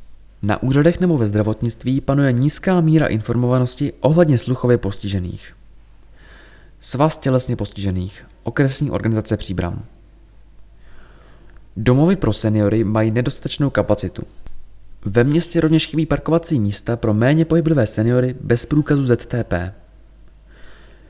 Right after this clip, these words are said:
V tištěné formě scházejí informace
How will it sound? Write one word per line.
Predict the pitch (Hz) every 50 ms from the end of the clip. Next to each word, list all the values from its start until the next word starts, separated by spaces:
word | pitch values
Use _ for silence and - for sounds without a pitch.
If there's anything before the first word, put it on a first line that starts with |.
| - - -
V | - -
tištěné | - 139 131 - - 165 170 180 190 185
formě | 185 - 110 107 107 107 110
scházejí | 113 - - 131 131 139 143 147 131
informace | 92 95 98 - 98 101 98 95 - - 107 110